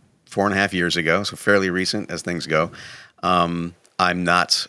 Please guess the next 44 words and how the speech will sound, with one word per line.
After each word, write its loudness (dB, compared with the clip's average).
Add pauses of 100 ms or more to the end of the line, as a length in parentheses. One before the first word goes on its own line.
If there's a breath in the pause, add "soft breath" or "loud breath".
one -2
of -6
the -10
one 0
hundred -2
percent. -2 (180)
I, 0
I, 2
I, -4 (100)
I'm, -2
I'm, 2
I'm -2 (160)
in 2
it 0
because 2
of -2
the 2
experiences. -2
So 0
if -2
you 0
wanna 4
talk 2
to -4
someone 0
who -6 (100)
knows 0
everything -4
you -6
wanna -4
ask, -2 (320 soft breath)
I 0
know -2
my 4
experiences, 0
but -4
I'm -2
not 0
one -4
to, -6
like, -4
give -4
you -6
doctrine, 0